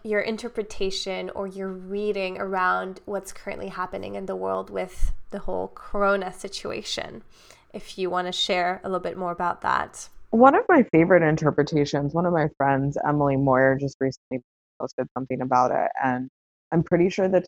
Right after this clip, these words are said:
Speaker 2: topic of the article that she wrote was challenges opportunity,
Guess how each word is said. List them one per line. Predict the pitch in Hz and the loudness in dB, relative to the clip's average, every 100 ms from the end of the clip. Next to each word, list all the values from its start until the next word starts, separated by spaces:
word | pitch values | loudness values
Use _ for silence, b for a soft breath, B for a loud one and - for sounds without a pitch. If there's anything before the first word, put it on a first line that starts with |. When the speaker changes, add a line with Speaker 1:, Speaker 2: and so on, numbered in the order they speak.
| - | 4
Speaker 2:
topic | 139 - - | 4 4 2
of | - 131 135 131 | 4 4 2 2
the | 127 110 87 73 - | 4 4 0 -4 0
article | - 131 - 127 | 2 2 -2 -2
that | 131 127 | 0 -2
she | - | -4
wrote | 143 123 - | -2 0 0
was | - 117 135 - - | 0 0 -2 -6 -2
challenges | - 127 135 139 | 2 2 2 2
opportunity, | 127 - 131 151 127 127 139 170 | 2 2 -2 0 0 2 2 0